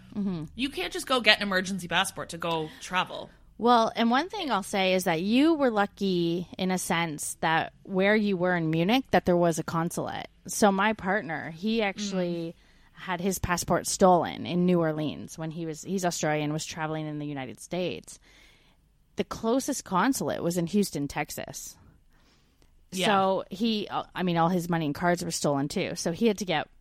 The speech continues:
Speaker 1: money transferred from his family in Australia and take, he couldn't fly. So he had to get a bus to Houston, Texas. Um, and he's lucky, to be honest, even that that was one state over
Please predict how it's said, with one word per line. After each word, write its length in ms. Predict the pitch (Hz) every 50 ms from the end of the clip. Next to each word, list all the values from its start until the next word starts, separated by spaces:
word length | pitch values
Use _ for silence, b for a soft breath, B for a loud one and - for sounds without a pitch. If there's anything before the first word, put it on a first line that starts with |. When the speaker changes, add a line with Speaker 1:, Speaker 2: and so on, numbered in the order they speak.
| - -
Speaker 1:
money 360 | 208 202 196 180 175 170 165
transferred 600 | 165 - - 160 147 156 - - 151 131 120 -
from 140 | - 180 160
his 120 | 160 147 -
family 300 | - 180 165 160 165 160
in 60 | 147
Australia 600 | 143 139 - - 190 180 175 175 151 143 151 175 B B B B B B B
and 160 | - 185 180
take, 260 | - 180 175 165 - -
he 140 | - 202 185
couldn't 300 | - 233 202 185 156 -
fly. 380 | - 185 165 156 127 147 208
So 200 | 220 - - 175
he 80 | 175 190
had 140 | 175 175 -
to 60 | 190
get 200 | - 185 175 170
a 40 | 160
bus 460 | - 180 160 147 117 - 196 - -
to 140 | - 208 180
Houston, 360 | 185 190 165 - - 156 165
Texas. 720 | - - 143 - - - 95 95 - - - - - - b b b b b b b b b
Um, 300 | - 175 165 160 160 156 - -
and 100 | - 190
he's 240 | 165 160 233 240 - 208
lucky, 420 | 190 180 - - 170 160 156 156
to 140 | - - 175
be 120 | 175 170
honest, 320 | 156 147 139 139 147 - -
even 320 | 165 156 147 143 143 143 - -
that 140 | 143 139 _ _ _ _ - 185
that 160 | - 151 -
was 180 | - 160 160 -
one 220 | 165 156 151 160
state 280 | - - - 139 127 113
over 280 | 123 143 151 - -